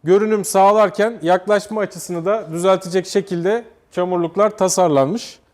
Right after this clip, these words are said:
Birçok araca uyguladık. Bu modellerle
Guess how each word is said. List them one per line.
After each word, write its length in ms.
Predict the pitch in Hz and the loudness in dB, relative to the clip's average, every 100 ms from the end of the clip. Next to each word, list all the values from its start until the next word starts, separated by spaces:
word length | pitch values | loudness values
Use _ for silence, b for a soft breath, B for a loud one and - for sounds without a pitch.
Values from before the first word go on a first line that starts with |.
| _ _ _ _ _ | _ _ _ _ _
Birçok 380 | 196 220 220 190 | -6 -2 -2 2
araca 460 | 190 196 196 208 202 | 2 2 2 0 -2
uyguladık. 680 | 190 202 202 190 233 - _ 160 | -4 -2 0 0 -2 -12 _ -10
Bu 120 | 170 | -4
modellerle 800 | 175 170 175 175 175 180 180 | 0 2 4 4 2 2 -2